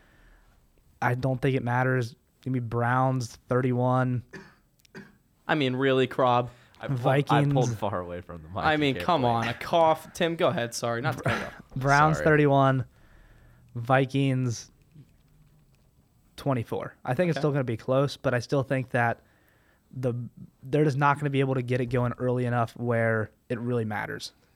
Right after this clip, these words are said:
Speaker 2: Okay, so for this next one, we kinda gave one-word answers to describe games last week. I'm gonna ask for one number right here, and it's gonna be the Texans and the Bills game. I'm gonna start with Tim. Tim, how many points did the Bills win by in this one?
Speaker 1: Seventeen.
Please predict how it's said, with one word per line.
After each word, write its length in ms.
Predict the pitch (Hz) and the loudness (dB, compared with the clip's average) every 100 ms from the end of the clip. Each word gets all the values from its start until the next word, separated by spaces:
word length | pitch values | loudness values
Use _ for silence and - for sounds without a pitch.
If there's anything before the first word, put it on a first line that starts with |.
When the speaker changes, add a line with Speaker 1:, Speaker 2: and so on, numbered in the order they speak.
| - | -10
Speaker 2:
Okay, 240 | - 110 - - | -8 -8 -10 -8
so 160 | - 170 | -6 -2
for 100 | 208 | 0
this 160 | 180 | 0
next 240 | 175 175 - | -2 -4 -2
one, 100 | 165 | -2
we 60 | 156 | -2
kinda 300 | 180 196 170 | -4 -4 -4
gave 280 | 156 131 | -4 -4
one-word 680 | 123 131 139 123 120 127 143 151 | -4 -4 -2 -4 -2 -2 -2 -4
answers 420 | 147 143 160 151 | -4 -4 -6 -8
to 80 | 135 | -8
describe 540 | 123 - 131 123 123 | -10 -6 -2 -2 -4
games 280 | 127 123 123 | -6 -6 -4
last 260 | 120 120 139 | -4 -4 -8
week. 240 | 135 - - - - _ - _ - | -12 -12 -20 -20 -20 _ -20 _ 0
I'm 180 | 143 196 | 2 4
gonna 140 | 185 | 2
ask 200 | 165 151 | 2 0
for 160 | - 135 | -4 -2
one 240 | 127 127 | -2 -4
number 280 | 120 117 117 | -4 -6 -8
right 200 | 104 58 | -8 -10
here, 220 | 135 - - _ - - - | -10 -12 -14 _ -20 -20 -8
and 120 | 143 | -4
it's 100 | 151 - | -2 -2
gonna 180 | 170 | -2
be 100 | 170 | 0
the 100 | 156 | -2
Texans 460 | 143 143 131 139 123 | -2 -4 -4 -8 -8
and 80 | 123 | -8
the 40 | |
Bills 280 | 113 - - | -8 -10 -10
game. 240 | - 50 50 - - - - - | -14 -16 -16 -20 -20 -20 -16 -6
I'm 80 | 165 | -2
gonna 120 | 190 | -2
start 200 | - 156 | 0 0
with 120 | 139 | 0
Tim. 300 | - 110 131 - | -4 -6 -8 -20
Tim, 280 | - 123 113 - - | -8 -8 -8 -16 -6
how 140 | 190 | -4
many 140 | 220 175 | 0 -2
points 280 | - 131 - | -2 -4 -4
did 60 | |
the 80 | 117 | -6
Bills 280 | 113 117 113 | -4 -6 -6
win 160 | 117 | -8
by 140 | 120 123 | -6 -6
in 60 | 123 | -6
this 160 | 123 | -8
one? 160 | 147 143 _ _ _ _ _ - _ _ _ _ _ - - _ _ _ - | -10 -12 _ _ _ _ _ -20 _ _ _ _ _ -20 -20 _ _ _ -20
Speaker 1:
Seventeen. 500 | - 151 135 123 - | -4 -2 0 -4 -10